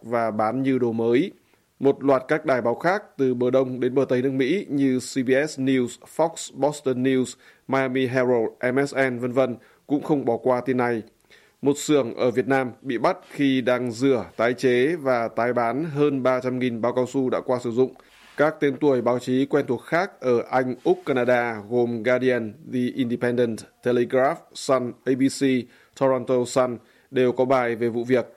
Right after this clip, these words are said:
Ở các nước quanh Việt Nam, đưa tin về vụ này gồm có Jakarta Post của Indonesia, The Straits Times của Singapore, Taiwan News của Đài Loan, The Indian Express và eighteen News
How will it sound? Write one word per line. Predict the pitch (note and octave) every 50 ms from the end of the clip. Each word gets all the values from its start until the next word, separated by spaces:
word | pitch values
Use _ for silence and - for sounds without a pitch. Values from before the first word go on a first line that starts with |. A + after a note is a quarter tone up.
| _ _ _ _ _ _ _ _ _ _
Ở | - C3+ C3 A#2+
các | A2 C#3+ C#3 C#3+
nước | D#3 E3+ F3+ F3 -
quanh | C3+ C3 A#2+ A#2+
Việt | A#2 B2+ A#2+ A#2
Nam, | B2+ B2+ B2+ A#2 A2 B2 -
đưa | C3+ C3+ C3
tin | B2+ - C#3 C3+ B2 B2 B2
về | A2 A#2 A#2+ A#2+ A#2
vụ | A2 A#2+ B2
này | A#2+ B2+ B2 A#2+ A#2 A2+ G#2 - - _ _ _
gồm | - C3+ C3+ B2+
có | A2+ C3 A#2+ A#2 A2+ A#2+ C3 - -
Jakarta | - C3+ - C#3+ B2 - C3 B2+ B2
Post | B2 - D#3+ F#3 G3+ G3+ - - - _ _
của | - C3+ A#2 A2
Indonesia, | - B2+ B2 B2+ B2 B2 A#2+ A#2 - C#3 C3 B2+ B2+ B2 A#2 G#2+ - _ _ _ _ _ - B2
The | C3 C3 A#2
Straits | - - D#3 F3 E3+ - - - -
Times | C#3 B2+ B2+ A#2+ A#2+ A2+ - -
của | - C3+ C#3 -
Singapore, | - - B2 C3 B2+ B2+ - B2+ B2+ B2+ A#2+ - - - _ _ _ -
Taiwan | - C3 C3 B2+ B2+ C3 B2+
News | C3+ C3+ C3+ B2+ B2+ - - -
của | C#3+ B2+
Đài | A#2 A#2 A#2+
Loan, | B2 B2+ B2+ B2+ B2 A2+ - _ _ _ _
The | - B2+ C#3 C#3 C3+ - -
Indian | D#3+ C#3 C3+ C3+ C3+ B2+ A#2+ A2
Express | - C#3+ - - - - D#3+ E3+ F#3+ F3+ -
và | - A#2 A#2+ B2 A#2+ A#2+ A#2 - -
eighteen | D3+ D#3+ D#3+ D#3 - C#3 C3 C3
News | C3+ C3+ C3+ C3 B2+ -